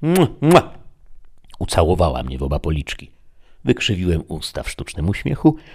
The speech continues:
co na pewno nie uszło uwadze dziewczyny. Zrobiła tylko smutną minkę.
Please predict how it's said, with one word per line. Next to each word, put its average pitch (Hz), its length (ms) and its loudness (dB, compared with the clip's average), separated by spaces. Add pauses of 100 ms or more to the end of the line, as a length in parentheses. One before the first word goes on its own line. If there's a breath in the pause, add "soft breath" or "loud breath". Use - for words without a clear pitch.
co - 120 -2
na 165 120 6
pewno 80 340 2
nie 98 160 2
uszło - 340 -2
uwadze 67 420 -4
dziewczyny. 71 460 -6 (540)
Zrobiła 107 480 6
tylko 87 280 -2
smutną - 500 -4
minkę. - 400 -8